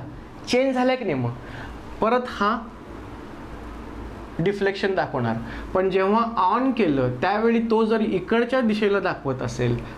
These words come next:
जेव्हा बंद केलं त्यावेळी pointer दुसऱ्या दिशेला जाणार, Maximum जाणार, परत झिरो होणार Current, बरोबर.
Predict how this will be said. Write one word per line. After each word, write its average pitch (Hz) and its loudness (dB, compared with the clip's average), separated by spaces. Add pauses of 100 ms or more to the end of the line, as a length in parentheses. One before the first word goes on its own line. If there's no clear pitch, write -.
(140)
जेव्हा 165 4
बंद 190 4
केलं 143 2 (300)
त्यावेळी 175 2 (400)
pointer 160 2
दुसऱ्या 165 0
दिशेला 147 0
जाणार, 113 0 (320)
Maximum 202 2
जाणार, 247 2 (320)
परत 262 4
झिरो 147 2
होणार 101 -4 (1080)
Current, 110 -2 (1160)
बरोबर. 185 2